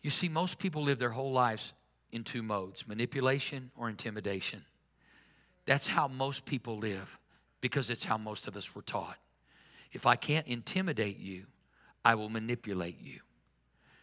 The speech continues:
And neither is healthy. When we start trying to maneuver people for our own gain and our own good, that's manipulation.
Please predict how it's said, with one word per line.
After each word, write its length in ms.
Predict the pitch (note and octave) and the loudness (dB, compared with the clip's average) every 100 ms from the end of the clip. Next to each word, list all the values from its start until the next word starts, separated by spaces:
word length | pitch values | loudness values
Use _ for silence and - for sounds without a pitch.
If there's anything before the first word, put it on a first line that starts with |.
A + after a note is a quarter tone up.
| _ _ - | _ _ -4
And 280 | C3+ C3 C#3 | -2 -2 0
neither 460 | E3+ D3+ A2+ E2+ - | 2 2 0 -8 -10
is 220 | - - | -6 -2
healthy. 540 | - G#2 - D3+ - _ _ _ _ - - - - | 0 -2 -4 -12 -12 _ _ _ _ -20 -20 -20 -12
When 300 | C3+ E3+ F3+ | 2 4 4
we 120 | G3+ | 4
start 360 | G#3+ - F3+ D3+ | 4 6 6 4
trying 300 | - E3+ D#3 | 2 2 2
to 100 | C#3+ | 0
maneuver 460 | B2+ A#2+ C3+ B2+ B2 | 0 -2 -2 -2 -4
people 340 | - G#2+ A2+ | -2 -4 -4
for 220 | - A#2 | -2 0
our 160 | A2 A2 | 0 0
own 200 | B2 A2+ | -4 -2
gain 380 | A2 A2+ G#2+ F2 - | 0 0 -2 -8 -4
and 120 | A2+ | 0
our 140 | A2 | 0
own 160 | A#2+ A#2 | 0 -2
good, 340 | B2 A#2 A2 - - - - - | -2 0 -2 -6 -20 -20 -16 -2
that's 220 | C#3+ - | -2 0
manipulation. 800 | C3+ A#2+ - A#2 B2 B2 - | -2 -4 -2 0 0 0 -4